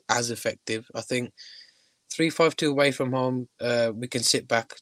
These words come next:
sort of invite the pressure, and then hit them on the counter. It's perf-, it's the perfect formula to get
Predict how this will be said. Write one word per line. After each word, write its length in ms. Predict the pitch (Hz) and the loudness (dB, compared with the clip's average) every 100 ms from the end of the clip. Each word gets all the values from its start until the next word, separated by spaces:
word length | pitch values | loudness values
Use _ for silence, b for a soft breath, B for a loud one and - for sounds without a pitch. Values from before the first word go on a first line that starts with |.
| - | -10
sort 260 | - 110 | -6 -6
of 60 | 113 | -6
invite 280 | 110 110 101 | -2 -2 -2
the 80 | 107 | -6
pressure, 340 | 107 101 110 | -4 -2 -4
and 80 | 104 | -6
then 100 | 104 | -6
hit 140 | 110 | -8
them 140 | - 104 | -8 -8
on 80 | |
the 80 | 104 | -8
counter. 340 | - 101 101 104 | -8 -8 -8 -6
It's 100 | - | -6
perf-, 280 | - 107 - | -4 -4 -4
it's 160 | - - | -4 -4
the 80 | |
perfect 580 | - 120 - 104 - - - | -2 -4 -4 -8 -10 -14 -12
formula 400 | - 110 110 104 | -6 -6 -6 -8
to 120 | - | -8
get 180 | 107 - | -6 -8